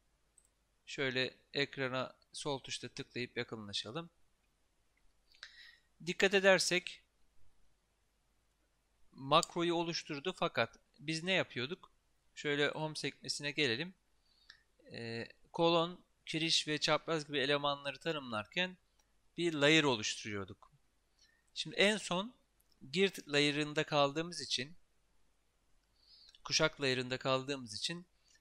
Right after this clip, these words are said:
ve connection oluşturmadan önce de layer'ı değiştirmediğimiz için bunu da girth layer'ı ile yaptım.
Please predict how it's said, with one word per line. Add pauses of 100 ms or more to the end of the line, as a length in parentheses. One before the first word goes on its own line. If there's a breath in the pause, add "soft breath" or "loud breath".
(180)
ve (540)
connection
oluşturmadan
önce
de (720)
layer'ı
değiştirmediğimiz
için (100)
bunu
da
girth
layer'ı
ile
yaptım.